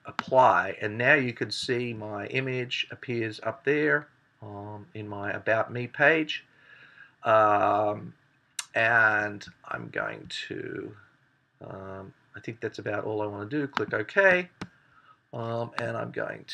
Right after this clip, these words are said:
to select the text and get rid of the text. So now I've got my, um, image up here and I'm ready to add my content.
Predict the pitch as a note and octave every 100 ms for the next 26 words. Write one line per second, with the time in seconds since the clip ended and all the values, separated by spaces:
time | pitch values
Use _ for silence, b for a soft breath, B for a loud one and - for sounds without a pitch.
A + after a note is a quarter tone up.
0 | - - - - - A2+ - - - G#2+
1 | G2+ - - - - F#2+ G2+ F#2+ G2 -
2 | G2+ - - - - _ B B B B
3 | B B - D#3 F3 G#3+ G#3 F#3 D3+ C#3+
4 | B2+ D3+ D3+ - C3 B2+ B2+ B2+ A#2+ -
5 | B B B B B B _ _ _ _
6 | _ _ - D#3+ D#3 C#3+ C3 D3 D3+ D#3
7 | C#3+ - B2+ B2 - C3+ C3 C3+ C3+ A2+
8 | A2+ A#2 B2 A2+ - A2 A2+ G#2 - F3+
9 | F3 F#2+